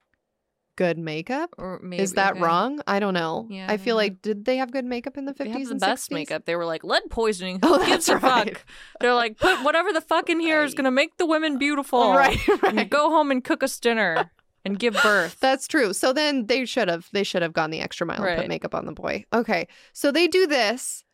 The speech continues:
Speaker 1: They take these photos that we're
Speaker 2: These
Speaker 1: looking
Speaker 2: are
Speaker 1: at
Speaker 2: very
Speaker 1: now.
Speaker 2: haunted photos.
Speaker 1: They circulate these photos on a new flyer.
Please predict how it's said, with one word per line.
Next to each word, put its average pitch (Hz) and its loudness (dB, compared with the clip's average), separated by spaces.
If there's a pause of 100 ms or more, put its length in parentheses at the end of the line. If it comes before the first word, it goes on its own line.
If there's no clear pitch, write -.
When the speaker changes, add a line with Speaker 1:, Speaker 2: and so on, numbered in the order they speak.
(120)
Speaker 1:
They 214 0
take 262 0
these 320 0
photos 247 0
that 233 0
we're 226 0
Speaker 2:
These 214 -2
Speaker 1:
looking 214 -4
Speaker 2:
are 226 2
Speaker 1:
at 185 -6
Speaker 2:
very 190 2 (100)
Speaker 1:
now. 185 2
Speaker 2:
haunted 180 -2
photos. - -8
Speaker 1:
They 220 4
circulate 254 0
these 220 -4
photos - -4
on 208 0
a 202 2
new 240 2
flyer. - -4